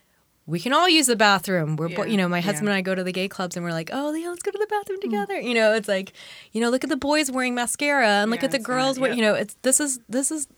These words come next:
Speaker 1: this is a new world.
Speaker 2: Yeah.
Speaker 1: And I
Speaker 3: Mm-hmm.
Speaker 1: think, um, <coughs> and whether or not you define that self, it's,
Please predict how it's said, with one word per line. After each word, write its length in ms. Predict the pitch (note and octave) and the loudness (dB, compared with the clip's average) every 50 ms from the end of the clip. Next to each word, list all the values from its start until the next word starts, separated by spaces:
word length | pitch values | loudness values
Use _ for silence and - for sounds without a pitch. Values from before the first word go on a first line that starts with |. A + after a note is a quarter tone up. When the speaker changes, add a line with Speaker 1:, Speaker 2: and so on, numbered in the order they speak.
| _ - | _ -8
Speaker 1:
this 180 | F#3+ A#3+ - B3+ | -2 0 0 0
is 100 | C4+ C#4 | 0 0
a 80 | D4+ | -2
new 160 | B3+ A3+ G#3+ F#3+ | 0 0 0 0
world. 480 | D#3+ D#3+ D#3 D3 C#3 C3 C3+ C3+ - - | 0 0 -2 -2 -2 -4 -4 -6 -8 -12
Speaker 2:
Yeah. 280 | - E3+ E3+ F3 F3+ F3 E3 - | -12 -12 -12 -12 -14 -14 -12 -8
Speaker 1:
And 140 | F3+ F3 | -4 -2
I 60 | F3 F3 | -2 -2
Speaker 3:
Mm-hmm. 80 | F#3 | 0
Speaker 1:
think, 360 | F#3+ F3+ F3 F3+ - - - | -2 -2 -4 -4 -4 -4 -4
um, 260 | E3+ D3+ C#3+ D3 D3 C#3+ D#4+ - _ - | -2 -2 -4 -4 -6 -8 -12 -16 _ -12
<coughs> 760 | - - - - - _ _ - - - - - - - - - | -12 -12 -14 -20 -20 _ _ -12 -12 -10 -10 -16 -16 -14 -6 -4
and 160 | G3+ G3+ G3+ | 0 2 2
whether 160 | G#3 G#3 A3 | 4 4 4
or 20 | G#3+ | 2
not 160 | G#3 G3+ D#3 | 2 0 0
you 80 | G3 G3+ | -2 -4
define 340 | F3+ D#3+ - - F#3+ F#3 F#3 F3+ | -6 -6 -6 -4 -2 -2 -2 -2
that 140 | D#3 - | -4 -4
self, 280 | - - D#3+ D3+ D#3 - - | -4 -4 -4 -4 -4 -6 -8
it's, 160 | F3 - | -10 -10